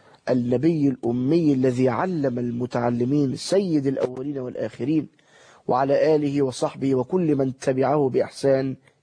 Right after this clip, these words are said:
إلى يوم الدين، أما بعد. الصيام يفيد البصر. الأبحاث تقول أن الصيام يحدث فيه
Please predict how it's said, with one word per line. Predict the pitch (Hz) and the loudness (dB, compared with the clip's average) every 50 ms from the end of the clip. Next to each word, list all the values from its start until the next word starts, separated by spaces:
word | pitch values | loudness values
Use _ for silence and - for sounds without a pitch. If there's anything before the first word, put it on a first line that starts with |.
| _ _ - | _ _ 0
إلى | 180 202 180 160 147 143 | 2 4 4 4 4 4
يوم | 143 139 139 131 | 2 0 0 -4
الدين، | 127 123 123 131 135 131 127 127 - _ - | -6 -6 -4 -4 -4 -4 -4 -6 -8 _ -6
أما | 160 170 165 147 135 123 113 | -6 -4 -4 -4 -4 -4 -6
بعد. | 107 98 - - - - - _ _ _ _ _ _ _ _ _ _ _ _ _ - - - - - - - - - - - - - - - - - - - - _ _ _ - | -6 -8 -8 -10 -12 -20 -20 _ _ _ _ _ _ _ _ _ _ _ _ _ -20 -20 -20 -20 -20 -20 -20 -20 -20 -20 -20 -20 -20 -20 -20 -20 -20 -20 -20 -20 _ _ _ -6
الصيام | 147 - - - 165 165 180 196 208 214 220 214 202 196 180 - _ _ _ _ _ _ _ - - | -4 -4 0 2 4 4 6 6 4 4 2 0 -4 -8 -10 -14 _ _ _ _ _ _ _ -6 -2
يفيد | 131 131 139 135 127 - - 185 196 196 196 190 165 143 147 - - _ _ _ _ _ _ _ _ _ _ - | 2 2 2 2 2 0 0 2 2 4 2 2 0 -2 -4 -6 -8 _ _ _ _ _ _ _ _ _ _ -2
البصر. | 123 131 135 131 123 131 151 139 - 135 107 - - _ _ _ _ _ _ _ - - - _ _ _ _ _ _ _ _ _ _ _ _ _ _ _ _ _ _ _ - _ _ _ _ - - - - - - - - - _ - - | 0 0 2 0 0 -2 -2 -2 -2 -4 -6 -6 -8 _ _ _ _ _ _ _ -20 -20 -20 _ _ _ _ _ _ _ _ _ _ _ _ _ _ _ _ _ _ _ -20 _ _ _ _ -20 -20 -20 -20 -20 -20 -20 -20 -18 _ -2 -2
الأبحاث | - - 127 127 - - - 202 208 - | -2 0 -2 -4 -4 -2 -4 -4 -2 -2
تقول | - 190 175 - 220 214 196 156 127 - - _ _ _ _ _ _ _ _ _ _ _ _ _ _ _ _ _ _ _ _ _ _ - - - - | -2 -2 0 2 4 4 6 6 4 2 -2 _ _ _ _ _ _ _ _ _ _ _ _ _ _ _ _ _ _ _ _ _ _ -18 -10 -6 -4
أن | 143 147 147 | -2 -2 -2
الصيام | 139 - - 151 151 160 170 185 190 202 190 - - _ _ _ _ _ _ _ _ _ _ _ _ _ _ _ _ _ _ _ _ _ _ _ _ _ _ _ _ _ _ _ - | -2 -4 -2 0 2 2 2 2 2 0 -2 -6 -14 _ _ _ _ _ _ _ _ _ _ _ _ _ _ _ _ _ _ _ _ _ _ _ _ _ _ _ _ _ _ _ 0
يحدث | - 170 - - 143 139 127 - | 0 0 -2 -4 -8 -8 -8 -8
فيه | - - 147 147 151 156 156 | -6 -2 2 4 4 4 2